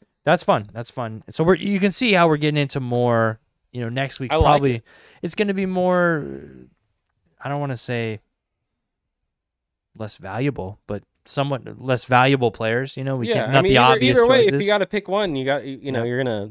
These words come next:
Speaker 2: you're gonna advocate for them. You know,
Speaker 1: I mean, three three eight E R A against forty-seven homers. I, I guess I'll go with the forty-seven homers as well. Um, but yeah, fun stuff. Fun stuff.
Speaker 2: Yeah. Lastly, we got our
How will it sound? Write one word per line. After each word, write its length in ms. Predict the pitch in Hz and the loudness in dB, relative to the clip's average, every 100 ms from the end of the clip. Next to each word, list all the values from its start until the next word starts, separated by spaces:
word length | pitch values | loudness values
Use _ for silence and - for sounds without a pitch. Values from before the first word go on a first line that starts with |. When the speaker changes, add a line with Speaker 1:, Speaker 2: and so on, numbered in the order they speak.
| 117 - _ _ | -14 -20 _ _
Speaker 2:
you're 160 | 135 131 | -4 -4
gonna 100 | 117 | -4
advocate 380 | 139 120 110 98 | -6 -8 -10 -10
for 80 | 98 | -10
them. 160 | 95 | -10
You 60 | 101 | -10
know, 140 | 113 - | -10 -10
Speaker 1:
I 60 | |
mean, 240 | 113 107 104 | -10 -10 -10
three 240 | - 143 | -4 -2
three 260 | - 143 135 | -2 0 2
eight 160 | 135 | 4
E 160 | 127 127 | 2 2
R 180 | 123 117 | 4 4
A 140 | 117 113 | 2 0
against 260 | 110 107 | -2 -8
forty-seven 560 | - 113 107 - 107 101 | -6 -6 -6 -6 -8 -8
homers. 280 | 104 101 98 | -8 -8 -8
I, 280 | 92 - - - | -8 -10 -16 -10
I 120 | 117 | -8
guess 260 | 104 95 | -6 -8
I'll 100 | 98 | -8
go 140 | 98 95 | -8 -10
with 140 | 92 | -10
the 80 | - | -14
forty-seven 560 | 107 104 98 95 92 98 | -18 -16 -14 -14 -14 -14
homers 400 | 101 95 95 - | -16 -16 -18 -20
as 120 | - | -10
well. 320 | 101 101 104 _ _ _ _ _ _ _ _ _ - | -4 -4 -6 _ _ _ _ _ _ _ _ _ -20
Um, 240 | - - 104 _ _ - | -20 -20 -20 _ _ -6
but 100 | 156 | -2
yeah, 140 | 143 - _ _ _ _ _ _ | -2 -4 _ _ _ _ _ _
fun 240 | _ 139 143 | _ -2 -2
stuff. 300 | - 127 98 | 2 2 2
Fun 200 | - 110 | -2 -4
stuff. 380 | - 90 - _ _ _ _ _ - | -6 -10 -12 _ _ _ _ _ -14
Speaker 2:
Yeah. 180 | 120 110 | -10 -8
Lastly, 540 | 104 123 151 - 120 117 | -6 -6 -6 -6 -6 -6
we 120 | 120 | -4
got 160 | 131 | -2
our 260 | 123 107 104 | -2 -2 -6